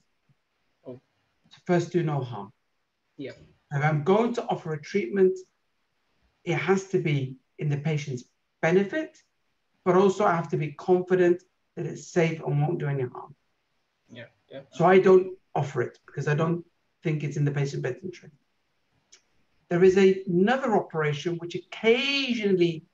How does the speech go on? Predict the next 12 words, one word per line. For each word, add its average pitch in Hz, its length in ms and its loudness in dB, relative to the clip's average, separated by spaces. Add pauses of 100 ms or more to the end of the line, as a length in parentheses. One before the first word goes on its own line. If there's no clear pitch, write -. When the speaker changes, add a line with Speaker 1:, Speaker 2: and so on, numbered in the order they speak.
(440)
Speaker 2:
can 220 360 2
be 202 120 4
recommended 147 580 -2 (480)
if 185 200 0
a 202 60 -2
patient 170 460 -2
is 151 180 -12
significantly 180 1200 0
affected. - 480 -18 (1300)
So 170 200 2
it's - 280 2
so 226 640 2